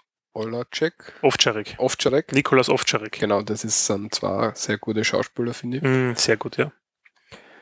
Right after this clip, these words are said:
Speaker 1: Und ja, im Palfrader kennt man vielleicht auch von Wir sind Kaiser, falls man das österreichische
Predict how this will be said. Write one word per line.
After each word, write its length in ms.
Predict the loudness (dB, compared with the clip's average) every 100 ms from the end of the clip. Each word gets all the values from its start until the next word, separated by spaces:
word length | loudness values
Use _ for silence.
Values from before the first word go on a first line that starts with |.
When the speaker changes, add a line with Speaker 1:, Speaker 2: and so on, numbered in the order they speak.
| _ -10
Speaker 1:
Und 340 | -6 -6 -4
ja, 260 | -2 -2 -2 _ _ -20 -20 _ _
im 160 | 2 4
Palfrader 460 | 4 6 6 6
kennt 180 | 6 4
man 80 | 2
vielleicht 300 | 4 4 4
auch 80 | 2
von 180 | 2
Wir 100 | 2 4
sind 200 | 2 0
Kaiser, 460 | 2 4 4 4
falls 340 | 0 -6 -4 -2
man 420 | -2 -2 -4 -12 _ _ -6
das 180 | -4
österreichische 1120 | -2 -2 0 4 2 2 -2 -2 -4 -4 -8